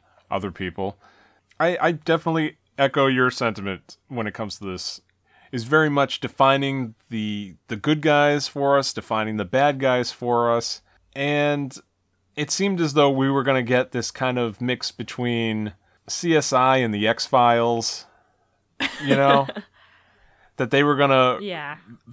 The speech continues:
Speaker 1: check out these, uh, paranormal experiences and people and situations, except instead of aliens, it was gonna be Asgardians. At least when they were really hitting us with the Thor, The Dark World stuff.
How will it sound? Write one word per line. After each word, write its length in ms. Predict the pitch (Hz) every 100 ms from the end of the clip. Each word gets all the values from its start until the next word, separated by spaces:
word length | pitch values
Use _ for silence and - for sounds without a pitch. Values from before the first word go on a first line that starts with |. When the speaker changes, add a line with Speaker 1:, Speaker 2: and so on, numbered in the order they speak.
| - _ _
Speaker 1:
check 240 | - 147 147
out 180 | 135
these, 340 | 127 117 107 113
uh, 200 | 104 98
paranormal 960 | - 170 156 143 139 139 135 131 131 120
experiences 1200 | - - - 131 131 127 120 135 131 127 120 -
and 360 | 92 90 87 _ _ _ _ _
people 800 | - 156 143 135 131 127 123 117
and 420 | 92 85 85 85 _
situations, 1000 | - - 135 135 127 123 - 120 117 110 - - - _
except 420 | 117 - 123 113 -
instead 420 | 113 110 135 117
of 120 | 98
aliens, 640 | - 135 139 135 131 127 117
it 80 | 92
was 160 | 95
gonna 160 | 98 92
be 120 | 92
Asgardians. 1040 | 90 92 - 110 107 113 113 113 113 - - _ _ _
At 100 | 117
least 240 | 143 156 143
when 140 | 135
they 80 | 127
were 120 | 120
really 440 | 117 131 135 127 120
hitting 260 | 131 127
us 160 | 117 -
with 120 | 113
the 80 | 95
Thor, 420 | - 120 113 104
The 140 | 95 101
Dark 320 | 107 95 107
World 260 | 104 101
stuff. 420 | - 82 80 -